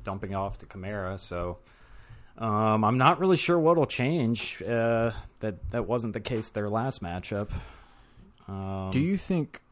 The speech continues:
Speaker 2: the Falcons came out and they thought they were gonna play, uh, Jameis, I guess? So supposedly they prepared for Jameis and some, like, more packages from Taysom.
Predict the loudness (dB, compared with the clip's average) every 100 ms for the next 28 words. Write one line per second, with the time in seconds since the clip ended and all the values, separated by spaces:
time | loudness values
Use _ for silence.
0 | -20 _ _ -6 4 6 6 4 0 2
1 | 2 2 0 2 2 2 -2 -2 0 -2
2 | -2 -2 -2 -2 -4 -6 -8 -8 -10 -10
3 | -10 -10 -10 -12 -16 -20 -14 -10 -8 0
4 | 2 2 2 0 0 0 0 0 -2 0
5 | 2 2 0 -2 0 -2 -2 -2 0 0
6 | 0 -2 -2 -8 -8 -8 -8 -8 -8 -8